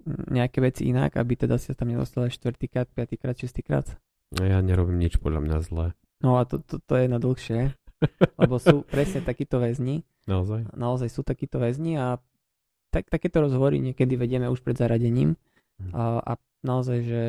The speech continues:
Speaker 1: pf, akože keď raz úplne, že nechce, tak, eh, nemá zmysel o tom zaradzovať, lebo by to bolo aj kontraproduktívne pre tú skupinu.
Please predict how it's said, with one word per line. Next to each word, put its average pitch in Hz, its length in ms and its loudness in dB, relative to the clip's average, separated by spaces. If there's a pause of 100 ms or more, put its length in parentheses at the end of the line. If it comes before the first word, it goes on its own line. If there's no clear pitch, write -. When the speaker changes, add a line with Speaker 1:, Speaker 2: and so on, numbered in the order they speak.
(240)
Speaker 1:
pf, - 160 -14 (180)
akože 120 220 -6
keď 123 180 -6
raz 127 220 -2
úplne, 135 380 -4
že 139 100 -2
nechce, 131 400 -4
tak, 120 180 -8 (280)
eh, 117 260 -4
nemá 127 240 -2
zmysel 131 320 0
o - 60 -4
tom 123 100 0
zaradzovať, 120 560 0
lebo 113 480 -2 (480)
by 208 80 -4
to - 120 -6
bolo 127 160 4
aj 120 120 0
kontraproduktívne 120 720 -4
pre 135 140 -2
tú - 80 -6
skupinu. 131 480 -4